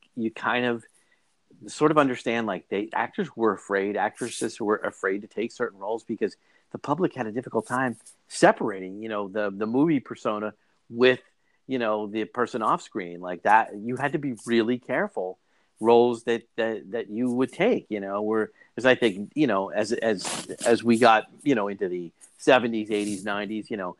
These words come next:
I think actors and actresses, you know, they took on more parts. It didn't really matter as much, you know, mattered, but, you know, but, you know, you could take a role that, you know, you could take a role of somebody that, you know,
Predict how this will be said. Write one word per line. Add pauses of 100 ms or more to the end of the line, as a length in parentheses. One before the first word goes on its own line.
(280)
I
think
actors
and
actresses,
you
know, (340)
they
took (300)
on
more
parts.
It
didn't
really
matter
as
much, (320)
you
know,
mattered,
but,
you
know, (340)
but,
you
know,
you
could
take
a
role (440)
that,
you
know,
you
could
take
a
role
of
somebody
that, (160)
you
know,